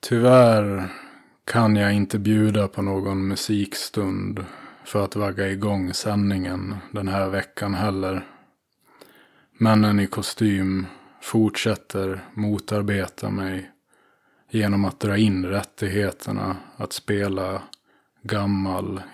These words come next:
hederlig musik gång efter annan.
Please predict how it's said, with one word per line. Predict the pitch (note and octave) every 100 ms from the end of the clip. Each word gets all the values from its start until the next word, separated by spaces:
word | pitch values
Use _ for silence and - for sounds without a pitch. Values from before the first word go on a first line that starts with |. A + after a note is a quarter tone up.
| -
hederlig | G#2 G#2 G2 G2 F#2+ F#2+ G2
musik | G2 F#2+ - - G2 G2+ - - - _ _ _ _ _ _ _ -
gång | A2+ A#2 A2+ G2+ F#2 - - - - - - -
efter | G2 - - G2+
annan. | G2 G2 G2 G2+ G2+